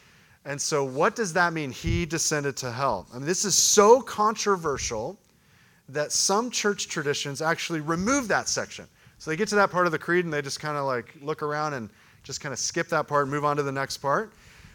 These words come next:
Or they replace it, we can take that off the screen, Michael. They replace it with, "He suffered the tournaments of hell." Instead of "He descended to hell," they say, they change it to, "He de-, he suffered the tournaments of hell."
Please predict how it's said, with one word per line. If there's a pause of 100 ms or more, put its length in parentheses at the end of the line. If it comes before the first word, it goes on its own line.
(140)
Or
they
replace
it,
we
can
take
that
off
the
screen,
Michael. (220)
They
replace
it
with, (240)
"He
suffered (760)
the
tournaments
of
hell." (500)
Instead
of
"He
descended
to
hell,"
they
say,
they
change
it
to, (200)
"He
de-,
he (240)
suffered
the
tournaments
of
hell."